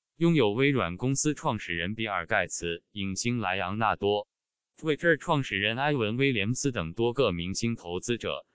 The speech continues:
除了他们，李嘉诚和谷歌创始人 Sergey Brin 在过去十年里也投资了不少人造肉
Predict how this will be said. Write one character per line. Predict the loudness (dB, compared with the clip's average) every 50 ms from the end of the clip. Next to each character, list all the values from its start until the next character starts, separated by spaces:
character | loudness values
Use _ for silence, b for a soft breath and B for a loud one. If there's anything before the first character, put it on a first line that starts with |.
| _ _
除 | -10 -6 -4 -2
了 | -2 -4
他 | -4 -2 -2 -2
们， | -2 -2 -6 -8 _ _ _ _ _ _ _ _ _ -2
李 | 0 2 2
嘉 | 4 4 4 4
诚 | 4 2 0 0 0
和 | 0 0 0 0 0
谷 | 0 0 -2 -2 0
歌 | 4 4 6 6
创 | 4 4 0 0 0 0
始 | -2 -4 -2
人 | 0 0 0 0
Sergey | 0 0 2 2 2 2 2 0 0 0 0 0
Brin | 0 0 0 0 0
在 | 2 2 2 2
过 | 2 4 4 4 4
去 | 2 0 -4 -4
十 | -4 -4 -4 -2
年 | -2 0 0 0 0
里 | 0 -2 -2
也 | -2 -4 -6
投 | -6 -8 -6 -6 -4
资 | -2 -2 0
了 | 2 2 2
不 | 2 0 -4 -4
少 | -4 -4 -4 -4
人 | -4 -6 -8 -6 -4
造 | -4 -4 -2
肉 | -2 -4 -6 -6 -8